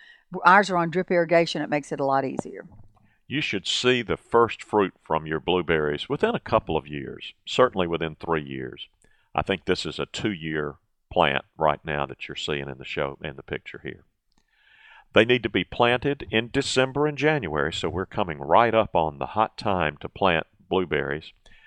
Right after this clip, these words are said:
Speaker 2: You dig a hole about as deep as the pot is tall, but twice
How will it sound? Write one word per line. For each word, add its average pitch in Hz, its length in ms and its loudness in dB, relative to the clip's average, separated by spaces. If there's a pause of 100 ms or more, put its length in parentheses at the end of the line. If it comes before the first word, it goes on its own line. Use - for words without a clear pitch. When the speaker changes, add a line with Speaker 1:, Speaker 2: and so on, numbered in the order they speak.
(280)
Speaker 2:
You 85 100 -10
dig 104 220 2
a 92 60 6
hole 107 340 6
about 92 380 6
as 92 160 -2
deep 113 340 -2
as 82 180 -2
the - 100 -8
pot - 360 2
is 92 280 -2
tall, 113 440 0
but 95 320 4
twice 131 480 0